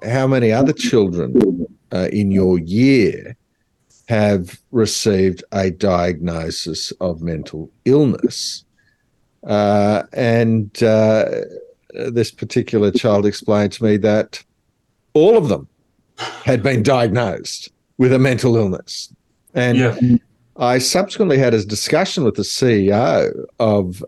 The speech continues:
Speaker 1: a major, of, of, uh, sort of Catholic Schools New South Wales, who at the time was a mate of mine.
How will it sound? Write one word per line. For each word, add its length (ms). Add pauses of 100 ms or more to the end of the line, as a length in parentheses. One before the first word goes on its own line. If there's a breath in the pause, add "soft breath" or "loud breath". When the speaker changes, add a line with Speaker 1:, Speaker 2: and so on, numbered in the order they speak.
Speaker 1:
a 420
major, 600
of, 340 (100)
of, 400 (140)
uh, 540 (200)
sort 680
of 120 (100)
Catholic 500
Schools 540
New 180
South 360
Wales, 760
who 120
at 120
the 60
time 380
was 160
a 60
mate 380
of 80
mine. 340